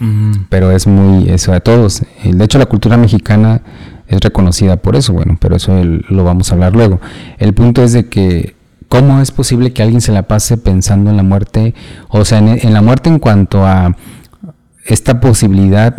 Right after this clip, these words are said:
Speaker 2: inevitable de morir. O sea, hay gente así.
Speaker 1: Sí, claro, se vuelve como una fobia.
Speaker 2: O sea, es tanto lo que le
Speaker 1: Ujú.
Speaker 2: trabajan que
Speaker 1: Sí,
Speaker 2: no
Speaker 1: y te la voy a investigar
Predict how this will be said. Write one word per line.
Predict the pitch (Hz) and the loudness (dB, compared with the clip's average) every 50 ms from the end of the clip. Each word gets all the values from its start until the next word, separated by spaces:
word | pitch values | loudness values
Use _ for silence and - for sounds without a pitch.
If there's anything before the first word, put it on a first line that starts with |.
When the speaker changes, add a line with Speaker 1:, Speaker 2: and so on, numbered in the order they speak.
| - - | -10 -6
Speaker 2:
inevitable | - 110 104 98 95 92 90 - - 110 113 120 120 | -2 0 2 2 2 0 0 0 0 0 2 2 2
de | 110 101 | 2 2
morir. | 92 92 90 90 92 90 - - - - _ _ _ _ _ _ _ _ _ _ - | 2 2 2 2 2 0 -2 -4 -10 -20 _ _ _ _ _ _ _ _ _ _ -8
O | - | -6
sea, | - - 107 | -2 0 0
hay | 107 | 0
gente | - 123 120 120 123 | 2 0 0 0 0
así. | 113 113 135 131 139 - _ | -2 0 -2 -2 -4 -4 _
Speaker 1:
Sí, | - - - 104 | -14 -8 -6 -4
claro, | 98 98 98 95 98 101 110 113 | -4 -2 -2 -2 -2 -2 -4 -4
se | 104 - 101 | -4 -4 -4
vuelve | 98 98 98 98 101 98 | -4 -4 -4 -4 -6 -8
como | 98 - 104 101 98 98 | -8 -6 -6 -4 -4 -4
una | 98 101 98 98 98 101 101 101 95 | -4 -4 -4 -4 -4 -2 -4 -4 -6
fobia. | - - 104 98 98 101 107 123 160 - _ _ _ _ _ _ _ _ _ _ _ _ _ _ _ _ _ _ _ _ _ _ _ _ _ _ _ - 117 | -6 -6 -6 -4 -4 -4 -6 -8 -10 -14 _ _ _ _ _ _ _ _ _ _ _ _ _ _ _ _ _ _ _ _ _ _ _ _ _ _ _ -4 -2
Speaker 2:
O | 110 104 | 0 0
sea, | 92 113 107 | 2 0 0
es | 101 | 0
tanto | - 120 113 113 127 127 | 0 0 0 2 2 2
lo | 120 117 107 101 98 90 92 92 | 2 2 2 2 0 0 -2 -4
que | - - 92 | -4 -4 -2
le | 90 90 | -2 -2
Speaker 1:
Ujú. | 92 104 | -2 -2
Speaker 2:
trabajan | 98 95 98 104 117 113 113 120 117 107 | 0 0 0 0 0 2 2 2 0 0
que | - 98 | 0 -2
Speaker 1:
Sí, | 98 98 95 95 - 104 | -2 -2 -2 -2 -2 -2
Speaker 2:
no | 101 104 | -2 -4
Speaker 1:
y | - - | -4 -6
te | - - 101 | -6 -6 -4
la | 98 98 | -4 -4
voy | 98 98 101 | -4 -2 -2
a | |
investigar | 107 107 101 98 95 - - 110 98 95 98 104 | -2 -2 -4 -4 -6 -8 -8 -6 -6 -4 -6 -6